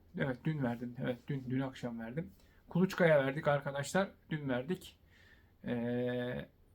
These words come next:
yo, dün değildi. Buna, ondan önceki gündü. Yani, e, bugün günlerden ne? Perşembe. Salı günü verdik arkadaşlar.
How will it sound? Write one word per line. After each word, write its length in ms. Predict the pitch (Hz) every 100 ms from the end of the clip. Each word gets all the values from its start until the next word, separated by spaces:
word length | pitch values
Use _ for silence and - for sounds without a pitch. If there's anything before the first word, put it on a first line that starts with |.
| - -
yo, 260 | 151 123 123
dün 200 | 135 143
değildi. 280 | 143 123 -
Buna, 240 | 139 165 165
ondan 280 | 170 175 185
önceki 340 | 160 139 135
gündü. 260 | 131 120 120 - - -
Yani, 540 | 151 135 143 170 180 - -
e, 280 | 135 135
bugün 260 | 147 165 165
günlerden 500 | 165 165 165 175 180
ne? 120 | 185
Perşembe. 680 | 165 160 - 147 156 208 220
Salı 320 | - - 202 196
günü 160 | 170
verdik 360 | 139 135 123 147
arkadaşlar. 560 | 143 139 120 - -